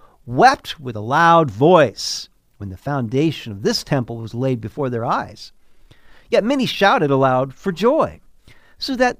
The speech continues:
the people could not discern the noise of the shout of joy from the noise of the weeping of the people.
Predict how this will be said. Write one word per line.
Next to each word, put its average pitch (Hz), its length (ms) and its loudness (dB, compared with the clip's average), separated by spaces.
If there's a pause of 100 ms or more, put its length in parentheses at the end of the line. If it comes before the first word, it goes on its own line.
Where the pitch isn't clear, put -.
the 202 180 -4
people 226 420 -2
could 185 220 0
not 277 260 -4
discern 175 560 -6
the 143 80 2
noise 170 540 6
of 135 80 -8
the 143 80 -4
shout 170 340 4
of 131 100 0
joy 226 400 8
from 160 140 -4
the 151 100 4
noise 175 440 6
of 139 100 -2
the 139 80 2
weeping 151 460 -2
of 170 80 -6
the 170 60 -10
people. 202 640 -4